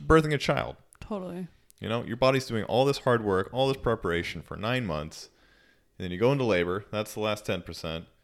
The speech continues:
Speaker 1: and then you get that one big push, and you got a baby.
Speaker 2: Mm.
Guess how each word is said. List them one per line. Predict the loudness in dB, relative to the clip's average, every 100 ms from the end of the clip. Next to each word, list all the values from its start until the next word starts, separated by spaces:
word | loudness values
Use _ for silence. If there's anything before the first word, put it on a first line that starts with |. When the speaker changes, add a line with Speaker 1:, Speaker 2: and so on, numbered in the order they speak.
| _ _ -12
Speaker 1:
and | -6
then | -6
you | -6
get | -6 -6
that | -6 0
one | 0
big | 2 0 2
push, | 4 4 2 -2 -6 -20 _ _ _ _ _ _ _ -4 -2 -6 -20 _ _
and | -4
you |
got | -2
a | -2
baby. | -4 -8 -20 -14 -4
Speaker 2:
Mm. | -2 0